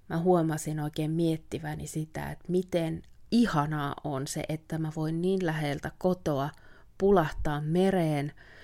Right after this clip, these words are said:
ja, ja mä tavallaan kuulen ne kaupungin äänet. Mua ne ei häiritse. Se enemmänkin se ristiriita siitä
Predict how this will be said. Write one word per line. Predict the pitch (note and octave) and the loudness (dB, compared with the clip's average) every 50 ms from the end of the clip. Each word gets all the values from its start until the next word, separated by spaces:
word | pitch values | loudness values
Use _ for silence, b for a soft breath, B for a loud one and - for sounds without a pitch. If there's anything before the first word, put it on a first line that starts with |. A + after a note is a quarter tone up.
| B B B B B B B - | B B B B B B B 2
ja, | E3+ D#3+ D#3 D3+ D3+ D#3 - - - - - - | 4 4 4 4 2 -2 -6 -12 -18 -16 -4 0
ja | D#3+ E3 | 0 0
mä | D#3+ E3 E3+ E3+ - - - - - - | 2 2 0 -2 -4 -14 -20 -20 0 0
tavallaan | A#3 B3+ D4 C#4 A#3+ G#3+ F3+ F3 - - | 2 4 4 4 4 4 2 2 0 -2
kuulen | - A#3 A3+ G3 E3+ D#3 D3+ D#3 | 0 2 4 4 2 0 -2 -4
ne | D#3+ D#3 | -6 -4
kaupungin | - - E3 D#3 - - D3+ D3 C#3+ D3 | -2 0 0 0 0 -2 -6 -6 -6 -6
äänet. | C#3+ C#3+ - - - - - - | -6 -8 -8 -10 -12 -12 -2 2
Mua | G#3 G#3+ G3+ F3 | 4 4 4 4
ne | E3+ E3 | 4 2
ei | D#3+ D3 | 2 0
häiritse. | C#3+ D#3 D3+ D3 - - D3+ - - D#3 | 0 -2 -2 -2 -2 -6 -10 -12 -10 -12
Se | - - F3+ F3 | -4 -2 -2 0
enemmänkin | F3 F3 E3 E3 D3+ C#3+ - - E3 | 0 0 -2 -2 -4 -4 -4 -6 -4
se | - - F3 | 2 2 4
ristiriita | E3+ F#3+ G3 - - - - E3+ D#3 D#3 D#3 D#3 - D3+ | 6 4 4 2 0 0 0 0 0 -2 -4 -4 -4 -6
siitä | - - D#3+ D#3 D3+ D#3 E3 | -2 -2 0 -2 0 -2 -4